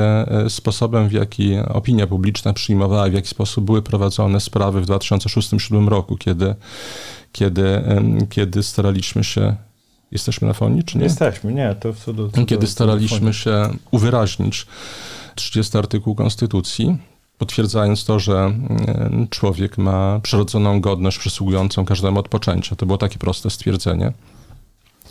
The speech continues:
Speaker 1: W artykule trzydziestym, tym pierwszym, który otwiera drugi rozdział, e, Konstytucji.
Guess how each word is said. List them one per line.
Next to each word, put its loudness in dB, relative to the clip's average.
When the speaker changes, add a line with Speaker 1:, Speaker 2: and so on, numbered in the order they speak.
Speaker 1:
W -6
artykule 2
trzydziestym, -2
tym -2
pierwszym, 0
który 0
otwiera 0
drugi -2
rozdział, 0
e, 4
Konstytucji. 0